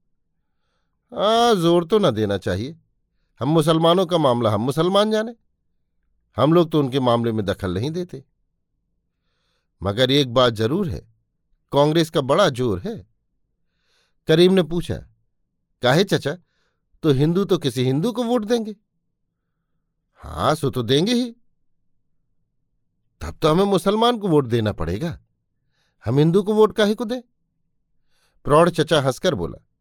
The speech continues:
"अरे, तुम समझे नहीं, हम तो मुसलमान को ही देंगे।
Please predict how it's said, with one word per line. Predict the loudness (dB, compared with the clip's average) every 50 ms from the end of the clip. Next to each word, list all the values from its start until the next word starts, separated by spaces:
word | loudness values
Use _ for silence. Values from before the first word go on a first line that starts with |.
| _ _ _ _ _
"अरे, | 0 2 2 2
तुम | 2 0 -2 -4
समझे | -2 -2 -4 -2 -2 -4 -4
नहीं, | -4 -4 -6 -8 -12 _ _ _ _ _ _ _ _ _ _ _ _ _ _ _ -12
हम | -10 -6 -4
तो | -2 -2
मुसलमान | -2 0 0 0 0 0 2 2 2 0 0
को | 0 0 0
ही | 0 0 0
देंगे। | 0 0 0 0 -4 -10 -14